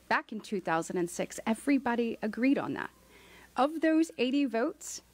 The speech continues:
do you know who voted for the Secure Fence Act? Hillary Clinton, Barack Obama, Chuck Schumer,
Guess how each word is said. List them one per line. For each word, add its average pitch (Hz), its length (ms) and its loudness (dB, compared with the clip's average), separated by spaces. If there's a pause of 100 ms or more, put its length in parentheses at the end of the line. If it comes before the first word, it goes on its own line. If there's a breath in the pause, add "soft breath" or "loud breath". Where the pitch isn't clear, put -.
do 214 120 2
you 302 80 6
know 311 200 4
who 311 200 -2
voted 226 380 -2
for 220 180 -6
the 214 100 -6
Secure 262 340 -2
Fence 277 300 -2
Act? 302 300 -10 (760 soft breath)
Hillary 285 340 4
Clinton, 277 380 -4 (840)
Barack 196 320 2
Obama, 240 460 0 (920)
Chuck - 420 0
Schumer, 190 520 0